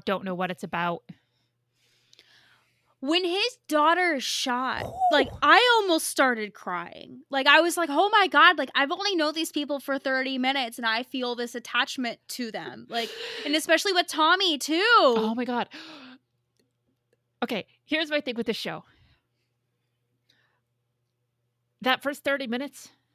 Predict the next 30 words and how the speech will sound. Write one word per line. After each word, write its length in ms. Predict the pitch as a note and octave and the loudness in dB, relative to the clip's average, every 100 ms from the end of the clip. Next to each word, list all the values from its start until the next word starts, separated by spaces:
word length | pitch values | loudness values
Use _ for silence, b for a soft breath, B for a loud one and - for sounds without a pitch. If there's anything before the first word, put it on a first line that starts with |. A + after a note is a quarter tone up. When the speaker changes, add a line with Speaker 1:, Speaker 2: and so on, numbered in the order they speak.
| _ _ _ _ - | _ _ _ _ -10
Speaker 1:
before 360 | G#3+ A3 A3 | -6 -2 0
all 160 | G#3 G#3 | 2 2
the, 180 | G3+ G3 | 0 -4
like, 180 | F#3 F3+ | -4 -4
zombie 300 | F#3 F3+ G3+ | -2 -2 -4
shit 200 | A#3+ B3 | -8 -12
starts 200 | C4 B3+ | -10 -8
happening, 440 | C4 B3 C4+ C4+ C4+ _ B B B - | -6 -6 -4 -6 -8 _ B B B -2
I'd 100 | A#3 | 0
much 200 | A#3 A#3 | 0 0
rather 200 | A#3+ A3+ | -2 -4
just 200 | G#3 G3 | -4 -6
watch 220 | G3+ F#3 - | -4 -6 -8
that 140 | F#3 | -12
show. 240 | - D#3+ - _ _ _ _ _ _ _ _ _ F#3+ | -10 -14 -16 _ _ _ _ _ _ _ _ _ -4
Just 220 | A3+ A#3 | -4 0
watch 240 | A3+ A3+ | 0 0
the 60 | B3+ | -6
Speaker 2:
Yeah. 220 | - A3+ | 0 2
Speaker 1:
show 240 | A3 A3 - - | 2 -2 -6 -6
about 400 | G#3+ G3+ G3 - _ _ - | -2 0 -2 -6 _ _ -20
a 40 | |
single 340 | - A#3 A#3 A#3 | -10 -6 -6 -4
dad 500 | A3 G#3 G#3 G#3 G#3 _ _ _ _ _ _ - | -4 -2 -2 -6 -12 _ _ _ _ _ _ -6
raising 420 | F#3+ G3 G3+ G3+ | -2 -2 -2 -4
his, 200 | G3+ F#3+ | -6 -4
like, 380 | G3 G3 - - _ - | -4 -4 -6 -16 _ -8
young 280 | G3+ F#3+ G3 | -4 -4 -6
teenage 420 | G#3+ G3+ G3+ - | -6 -6 -8 -6
daughter 460 | G3 F#3 F#3 F#3 | -4 -2 -4 -8